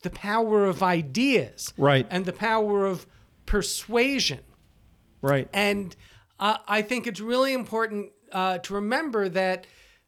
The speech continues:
Speaker 1: those three decades after World War Two, uh, when we, we had, we built the American middle class, and we had, as he mentioned, uh, wages at the bottom rising faster than wages at the top.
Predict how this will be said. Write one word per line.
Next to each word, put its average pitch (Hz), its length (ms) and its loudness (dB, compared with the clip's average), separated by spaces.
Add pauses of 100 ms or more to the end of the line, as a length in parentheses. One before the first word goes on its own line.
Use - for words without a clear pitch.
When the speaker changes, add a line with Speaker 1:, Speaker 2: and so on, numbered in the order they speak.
(160)
Speaker 1:
those 226 320 2
three 269 260 -4
decades 240 540 0
after 220 320 -2
World 208 380 0
War 185 220 0
Two, 262 400 -4 (540)
uh, 196 240 2
when 214 440 0
we, 196 440 -4 (160)
we 190 240 -4
had, 214 440 0
we 190 140 -4
built 254 500 2
the 202 140 -2
American 185 560 0
middle 175 240 -2
class, 175 640 -4
and 180 360 -2 (360)
we 214 280 0
had, 226 460 2
as 185 200 -6
he 208 120 -4
mentioned, 190 680 -4 (300)
uh, 180 260 0
wages 202 560 0
at 175 80 -10
the 175 60 -6
bottom 202 500 2
rising 180 400 -2
faster 190 480 -6
than 175 240 -6
wages 175 400 -4
at 170 140 -4
the 170 60 -8
top. 170 440 -6